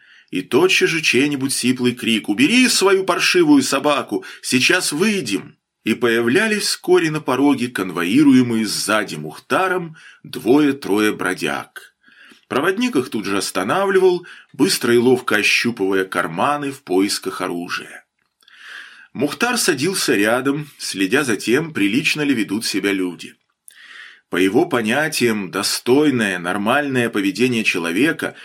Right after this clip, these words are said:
заключалось в том, чтобы он стоял, не шевелясь, и задрав руки кверху. А на то, что обыскиваемый человек иногда шипел при этом Глазычеву: «Легавый, сволочь!», Мухтар внимания не обращал.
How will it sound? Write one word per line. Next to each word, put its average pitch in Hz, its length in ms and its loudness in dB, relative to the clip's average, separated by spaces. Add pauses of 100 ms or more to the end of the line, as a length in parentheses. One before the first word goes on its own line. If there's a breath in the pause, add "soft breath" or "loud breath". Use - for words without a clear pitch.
(200 loud breath)
заключалось 113 800 -2
в - 100 -14
том, 175 340 2
чтобы 120 320 0
он 135 140 2
стоял, 131 540 0
не 113 120 -2
шевелясь, 107 800 0 (300 loud breath)
и 101 100 -2
задрав 98 560 -4
руки 107 300 -6
кверху. - 680 -12 (720 loud breath)
А 92 100 -4
на 113 140 0
то, 120 120 2
что 113 260 0
обыскиваемый 101 760 -2
человек 107 560 0
иногда 92 300 -4
шипел 170 440 0
при 104 180 0
этом 98 260 -4
Глазычеву: 90 600 -2
«Легавый, 110 880 0
сволочь!», 147 960 0 (540 loud breath)
Мухтар 123 480 -2
внимания 107 580 -2
не 98 120 -4
обращал. 82 800 -2